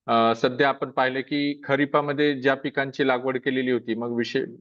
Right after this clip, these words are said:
जे मुख्य पीक आहे आपल्या महाराष्ट्राचं ते सोयाबीन आहे. अ, त्याची, अ, काढणी, मळणी हे सर्व,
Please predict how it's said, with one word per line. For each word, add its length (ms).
जे 80
मुख्य 300
पीक 220
आहे 160
आपल्या 400
महाराष्ट्राचं 580
ते 340
सोयाबीन 460
आहे. 240
अ, 160
त्याची, 720
अ, 180
काढणी, 600
मळणी 400
हे 160
सर्व, 600